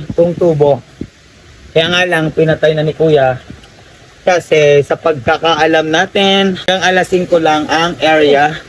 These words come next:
Pastor, tapos ka na? Bayan, hindi niyo ako inintay, Pastor. Si Pastor, iniwan ako, hindi na nagligo kanina. Nagligo ka ba, Pastor?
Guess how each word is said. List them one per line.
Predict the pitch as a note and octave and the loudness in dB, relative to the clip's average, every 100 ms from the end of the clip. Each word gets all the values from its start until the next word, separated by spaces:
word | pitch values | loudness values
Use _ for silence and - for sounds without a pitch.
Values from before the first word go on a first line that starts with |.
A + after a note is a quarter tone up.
| - - - - - - - | -20 -20 -20 -20 -20 -20 -2
Pastor, | A3+ - C4+ | -2 2 0
tapos | A#3 C#4 D4 C4 | 2 0 0 -2
ka | A4+ B3+ | 0 0
na? | A#3 D4+ - - - - - - - - - - - - - - - - - | 2 0 -2 -6 -16 -20 -20 -20 -20 -20 -20 -20 -20 -20 -20 -20 -20 -20 0
Bayan, | D#3 F3+ G#3 | 2 2 2
hindi | A#3 A3+ A3+ A3 | 0 0 2 2
niyo | A3 | 2
ako | A3 G#3+ | 0 0
inintay, | G#3 G3 G#3 - | -2 0 -4 0
Pastor. | G3+ F#3+ F#3 D3+ A#2+ G#2+ - - - - - - - - - - - - - | -2 0 -2 0 -2 -6 -18 -20 -20 -20 -20 -20 -20 -20 -20 -20 -20 -20 -8
Si | - E3+ | -4 0
Pastor, | G3 F#3+ G3 F#3 | 0 0 0 2
iniwan | G3 F#3+ F#3 | 4 4 2
ako, | F3 E3+ | 0 0
hindi | E3 E3 | 2 2
na | E3 | 2
nagligo | E3 D3+ D#3+ E3 C#3+ C3+ - A#2+ | 0 0 2 2 2 0 -2 -4
kanina. | C3+ D3+ C#3+ B2 B2+ C3 - - - - - - - - - - | 0 0 2 0 -2 -4 -20 -20 -20 -20 -20 -20 -20 -20 -20 -12
Nagligo | - F3+ G#3 G#3 | -2 2 2 2
ka | - D#3 | 0 0
ba, | D3+ | 2
Pastor? | D3+ D3 D#3 | 0 0 0